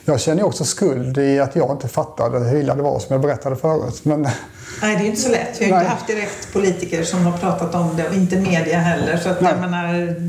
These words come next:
Speaker 2: det har inte varit
Speaker 1: Nej, och det är ett av problemen också.
Speaker 2: Ja.
Speaker 1: Att, eh, politikerna säger att det här löser vi och media snackar inte om det.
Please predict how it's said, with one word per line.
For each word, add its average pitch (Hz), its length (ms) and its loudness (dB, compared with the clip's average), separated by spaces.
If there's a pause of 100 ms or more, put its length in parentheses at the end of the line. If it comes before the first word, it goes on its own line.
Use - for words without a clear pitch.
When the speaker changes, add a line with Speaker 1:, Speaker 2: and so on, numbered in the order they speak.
(140)
Speaker 2:
det 185 100 2
har 180 100 4
inte 170 180 2
varit - 460 -4 (480)
Speaker 1:
Nej, 202 160 4
och 185 60 4
det 180 140 4
är 190 60 2
ett 185 100 -6
av 139 60 -2
problemen 139 400 0
också. 120 300 -4 (120)
Speaker 2:
Ja. 220 60 2 (260)
Speaker 1:
Att, - 200 -6
eh, 135 120 4
politikerna 131 540 -2
säger 127 300 0
att 120 120 0
det 135 60 -4
här 120 100 2
löser 131 360 -2
vi 127 360 0
och 127 360 -2
media 123 420 0
snackar 123 380 -4
inte 123 160 -2
om 123 140 0
det. 120 140 0